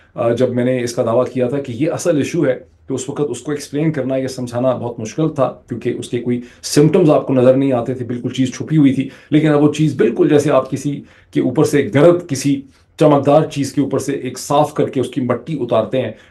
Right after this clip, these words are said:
और उसकी आपको सतह नज़र आने लग जाती है, उस पर लिखी हुई इबारत नज़र आने लग जाती है, तो उतना साफ होकर ये चीज़ जो है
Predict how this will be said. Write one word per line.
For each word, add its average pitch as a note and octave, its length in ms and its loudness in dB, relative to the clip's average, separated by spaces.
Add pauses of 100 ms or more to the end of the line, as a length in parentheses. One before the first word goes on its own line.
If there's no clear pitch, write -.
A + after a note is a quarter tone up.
और A#2+ 100 0
उसकी A#2+ 300 -4
आपको A2+ 520 -4
सतह D#3 360 2
नज़र C3+ 200 6
आने B2 180 4
लग A#2+ 140 2
जाती A#2+ 240 0
है, - 20 0
उस A#2+ 120 -2
पर B2+ 80 -4
लिखी A2+ 240 -4
हुई C3 80 0
इबारत B2 400 2
नज़र A#2 160 -4
आने A2+ 140 -2
लग G#2 140 -6
जाती A2+ 200 -8
है, F3+ 60 -6 (280)
तो D#3+ 100 4
उतना F3 180 4
साफ D#3 300 4
होकर C3+ 180 0
ये B2 60 0
चीज़ A#2+ 220 -4
जो A2 100 -4
है - 180 -4